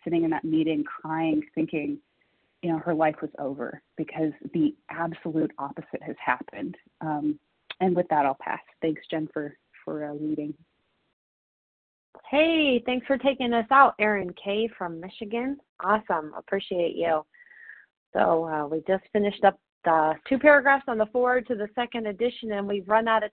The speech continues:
Speaker 2: time for today. Um, but thank you so much to everybody who shared.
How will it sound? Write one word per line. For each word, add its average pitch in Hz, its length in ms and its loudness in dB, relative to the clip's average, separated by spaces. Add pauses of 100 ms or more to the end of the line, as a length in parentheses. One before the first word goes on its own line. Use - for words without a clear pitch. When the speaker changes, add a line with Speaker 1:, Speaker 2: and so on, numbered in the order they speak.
Speaker 2:
time 214 280 -2
for 196 120 -8
today. 202 440 0 (580)
Um, 190 300 2
but 175 280 4
thank 254 260 0
you 208 180 0 (120)
so 226 120 4
much 202 200 2 (120)
to - 120 -2
everybody 214 520 2
who 254 100 -2 (140)
shared. 220 420 2